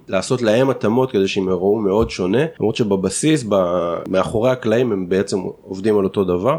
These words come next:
ואז אנחנו יכולים, למשל דיברנו על רוסיה-אוקראינה, אז כשהתחלתי את התפקיד, ו-, והיו את הערכות שרוסיה עומדת לפלוש לאוקראינה, זה לא היה ברור אם זה יקרה,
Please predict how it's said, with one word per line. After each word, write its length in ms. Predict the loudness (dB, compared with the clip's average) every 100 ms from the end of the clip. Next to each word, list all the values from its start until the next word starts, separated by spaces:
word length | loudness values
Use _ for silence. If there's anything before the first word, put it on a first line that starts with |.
| -2
ואז 140 | 0
אנחנו 220 | 0 0
יכולים, 320 | -2 0 0 0
למשל 300 | -2 0 0
דיברנו 320 | 0 0 2 2
על 60 |
רוסיה-אוקראינה, 800 | 0 0 0 0 0 0 0 -2
אז 280 | -2 -4 -6
כשהתחלתי 400 | -8 -6 -2 -2
את 60 | -2
התפקיד, 460 | -6 -10 -4 -4 -2
ו-, 300 | -2 -2 -2 -4 -8 -4
והיו 560 | 2 2 2 -2 -2 -2
את 100 | 0
הערכות 520 | 0 0 0 0 0
שרוסיה 380 | 0 0 0 0
עומדת 260 | 2 0
לפלוש 320 | -2 -2 0
לאוקראינה, 380 | 0 0 0 0
זה 120 | 0
לא 80 | 2
היה 100 | 2
ברור 320 | 2 2 2
אם 60 | 2
זה 140 | 0
יקרה, 360 | -4 -4 -2 -2